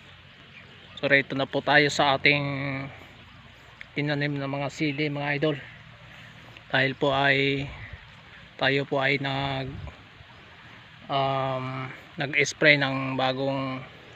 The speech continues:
application sa ating sili. Sani po sa mayroon po tayong nakikita na naging, ano niya, naging complex sa sakit ng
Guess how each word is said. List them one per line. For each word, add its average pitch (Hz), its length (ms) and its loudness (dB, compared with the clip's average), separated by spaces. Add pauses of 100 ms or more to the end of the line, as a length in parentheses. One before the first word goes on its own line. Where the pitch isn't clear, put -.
application 143 720 0
sa 127 320 -2
ating 139 480 -4
sili. 143 320 2 (1120)
Sani 143 320 -2
po 143 240 -2
sa 139 240 2 (960)
mayroon 135 320 2
po 135 80 -4
tayong 135 640 0
nakikita 139 640 -2
na 135 320 -2 (1200)
naging, 135 720 -2
ano 135 220 -2
niya, 139 240 0
naging 139 260 -4
complex 139 560 -2
sa 131 320 4
sakit 139 320 -6
ng 131 100 0